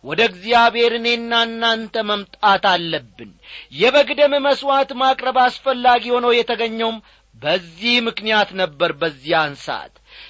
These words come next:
የበግ መሥዋዕት ማቅረብ ኃጢአትን ያስተሰርያል ማለት ሳይሆን፣ የበግ መሥዋዕትን ማቅረብ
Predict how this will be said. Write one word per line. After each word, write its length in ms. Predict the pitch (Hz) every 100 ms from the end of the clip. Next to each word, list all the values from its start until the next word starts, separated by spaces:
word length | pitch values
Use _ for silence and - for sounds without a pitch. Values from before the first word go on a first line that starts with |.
| -
የበግ 320 | 339 381 381 349
መሥዋዕት 460 | 330 294 277 262
ማቅረብ 440 | 233 226 214 208 196 _ _ _ -
ኃጢአትን 720 | 151 208 - 262 247 240 233
ያስተሰርያል 920 | 233 220 - 208 185 196 170 165 127
ማለት 340 | 107 101 120 135
ሳይሆን፣ 440 | 170 226 247 339 392 _ _ _ _ _ _ _ _ _ _ _ _ _ _ _
የበግ 320 | 117 123 143 131
መሥዋዕትን 640 | 151 - 156 151 - 151 151
ማቅረብ 440 | 147 147 202